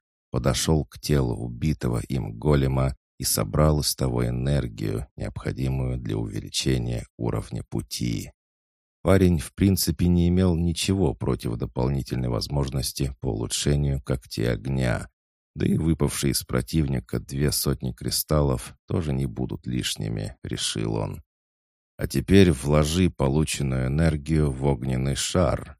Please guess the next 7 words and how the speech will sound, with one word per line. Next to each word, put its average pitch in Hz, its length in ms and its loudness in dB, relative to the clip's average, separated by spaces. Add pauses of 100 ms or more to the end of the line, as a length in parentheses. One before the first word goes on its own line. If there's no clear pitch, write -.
(120)
спокойный 65 680 -2
голос 62 440 -2
обезьяна 62 840 0
прервал 64 580 0
течение 64 640 -4
мыслей 58 540 -4
Дениса. 60 840 -4